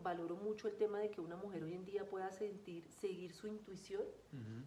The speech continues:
Speaker 1: y si conecta con una persona fácilmente, seguir un paso y explorar su sexualidad,
Speaker 2: Ujú.
Speaker 1: siento que para mí eso es muy difícil. Y que como que todo mi tema de, de, del cuerpo y lo que siento va muy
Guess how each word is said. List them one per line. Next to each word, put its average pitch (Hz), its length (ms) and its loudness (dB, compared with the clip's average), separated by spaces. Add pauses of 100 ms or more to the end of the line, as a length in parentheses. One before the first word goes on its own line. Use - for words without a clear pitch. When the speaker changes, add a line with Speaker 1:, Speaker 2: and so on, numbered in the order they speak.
Speaker 1:
y 220 80 -6
si 214 100 -8
conecta 190 380 0
con 208 100 -2
una 190 160 -2
persona 185 340 -2
fácilmente, 202 680 -2
seguir 175 280 -4
un 180 120 -4
paso 202 340 0
y 208 180 0
explorar 185 480 -2
su - 100 -8
sexualidad, 202 580 2
Speaker 2:
Ujú. - 140 -6 (240)
Speaker 1:
siento 208 280 -2
que 214 60 0
para 208 160 0
mí 185 100 -4
eso 180 140 -6
es 185 100 -4
muy 214 200 0
difícil. 214 440 -6 (640)
Y 226 80 -2
que 214 160 2
como 202 180 -2
que 208 100 0
todo 185 200 2
mi 220 220 0
tema - 280 2
de, 208 560 10
de, 170 460 2
del 170 160 2
cuerpo 208 500 6
y 202 60 2
lo 196 160 0
que 170 100 -6
siento 202 520 0 (440)
va 202 120 2
muy 254 540 0